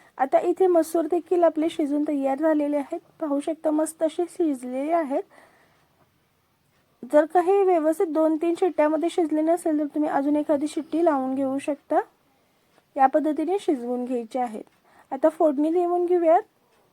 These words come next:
फोडणी देण्यासाठी कढईमध्ये मोठा एक चमचा तेल टाकून घ्यायचं. तेल गरम झालं की एक चमचा जिरे आणि दोन कांदे बारीक चिरलेले टाकून घ्यायचे आहेत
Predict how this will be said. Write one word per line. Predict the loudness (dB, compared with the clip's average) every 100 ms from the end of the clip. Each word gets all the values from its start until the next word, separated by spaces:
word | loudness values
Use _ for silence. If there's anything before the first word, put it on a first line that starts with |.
| _ _ _ _ _ 2
फोडणी | 2 2 2
देण्यासाठी | 2 2 2 2 2 2
कढईमध्ये | 4 4 2 0 0 -4 -2
मोठा | -2 -2 2
एक | 0 2
चमचा | -4 0 0 0
तेल | -2 -2
टाकून | -2 -2 -2 -2
घ्यायचं. | -2 -2 -2 -4 _ _ _ _ _ -6
तेल | -2 2
गरम | 4 4
झालं | 4 6 6 4 0
की | -6
एक | -8 -4
चमचा | -2 0 2 2
जिरे | 4 2 2 -2 -4 -4
आणि | -2
दोन | -2 -2 0
कांदे | 0 0 0 0
बारीक | 2 0 -2 -6
चिरलेले | -4 -2 -2 -2
टाकून | 0 0 -2 -8 -6
घ्यायचे | -6 -6 -6
आहेत | -6 -8